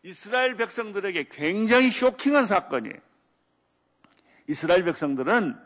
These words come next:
자기만 구원받는 줄 알았어요. 그게 자기들이 좀 실수해도 그래도 선택된 백성,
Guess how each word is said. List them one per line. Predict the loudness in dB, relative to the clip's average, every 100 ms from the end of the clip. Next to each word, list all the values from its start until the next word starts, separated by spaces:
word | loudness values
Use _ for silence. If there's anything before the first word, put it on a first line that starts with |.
| _ _ _ _ _ _ _ _
자기만 | -10 -8 -2 2 2
구원받는 | 4 2 2 0 -2 -2
줄 | 2 2
알았어요. | 2 -2 -6 -10 -12 _ _ _ _ _ _ _ _ _ _ _ _ _ _ _ _ _
그게 | 0 2
자기들이 | 2 2 2 2
좀 | 0 0
실수해도 | -4 -4 0 2 4 6 8 6 2 -16 -20 _ _ _ _ _ _ _ _ _ _
그래도 | 0 6 8 8 8 6
선택된 | 0 -2 -2 0 -4 -4 -18 _ _ -6 -4 -2
백성, | -4 -2 2 2